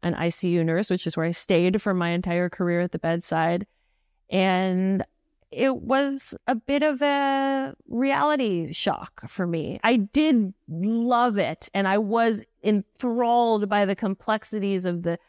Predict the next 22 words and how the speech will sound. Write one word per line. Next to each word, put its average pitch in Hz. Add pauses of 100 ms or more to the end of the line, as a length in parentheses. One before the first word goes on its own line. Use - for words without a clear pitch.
(280)
the 196
world 208
that 202
I 196
was 190
in 196
and 165
the -
science, 202 (280)
um, 180
but, 185 (640)
but 226
the 226
humanness, 196 (320)
the 190
connection, 202 (480)
the 185 (300)
holistic 208
and 180
the 170
well-rounded 175
approach -